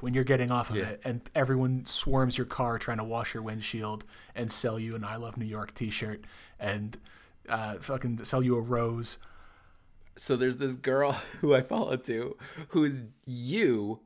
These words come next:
Speaker 2: but, like, younger, but, like, was wicked anti everything,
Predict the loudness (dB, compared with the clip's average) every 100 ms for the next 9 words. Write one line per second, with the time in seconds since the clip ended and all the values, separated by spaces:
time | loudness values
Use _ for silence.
0 | -4 0 0 0 -6 -4 -4 -4 -6 -4
1 | -2 -2 -4 -6 -6 -12 -14 -4 -2 -2
2 | -4 -4 -8 -18 _ _ _ -6 -2 0
3 | 0 0 -4 -8 -4 0 0 0 -2 -4
4 | -8 -16 -8 -8 -4 -4 -4 -4 -6 -4
5 | -2 -4 -4 -6 -6 -10